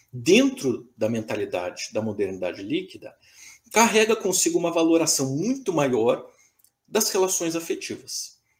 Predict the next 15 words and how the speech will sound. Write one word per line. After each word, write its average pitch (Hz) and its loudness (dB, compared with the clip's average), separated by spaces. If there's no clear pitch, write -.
do 175 -4
que 226 0
outros 220 2
modelos 120 0
de - -12
família 151 -4
que - -10
nós 233 -6
já 185 -2
tivemos 143 -4
ao 151 -2
longo 110 -6
das 90 -8
eras. - -14
Eh, - -20